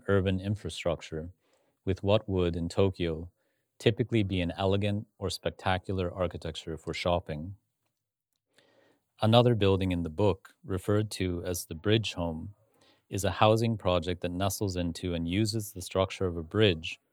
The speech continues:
while taking advantage of its proximity to an adjacent cemetery and small triangular park for their greenery and outdoor space.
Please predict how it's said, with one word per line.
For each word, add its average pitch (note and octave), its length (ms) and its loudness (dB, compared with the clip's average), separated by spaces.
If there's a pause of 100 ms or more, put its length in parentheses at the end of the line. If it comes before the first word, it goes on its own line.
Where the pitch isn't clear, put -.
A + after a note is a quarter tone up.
(300)
while F#2+ 180 4
taking G#2+ 380 0
advantage F2 760 -2
of F2+ 140 -4
its F2 120 -6
proximity G2+ 640 -2
to F#2+ 200 -6
an E2 80 -2
adjacent F#2+ 520 0
cemetery F#2 760 -2 (400)
and F2 140 -2
small F#2+ 400 2
triangular F2+ 560 0
park E2+ 400 2 (240)
for F#2 160 -2
their E2+ 140 0
greenery F2 600 -2
and F2 120 -6
outdoor D#2+ 360 -6
space. D#2+ 600 -6